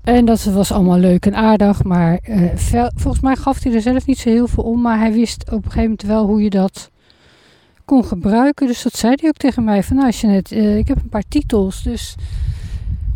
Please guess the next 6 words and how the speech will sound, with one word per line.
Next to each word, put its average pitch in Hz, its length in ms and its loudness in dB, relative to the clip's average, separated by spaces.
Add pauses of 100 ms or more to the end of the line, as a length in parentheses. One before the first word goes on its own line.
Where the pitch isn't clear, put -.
(720)
laat 254 240 0
het 226 120 0
me 226 80 2
maar 214 220 2
weten." 285 500 0 (1040)
En, 240 560 4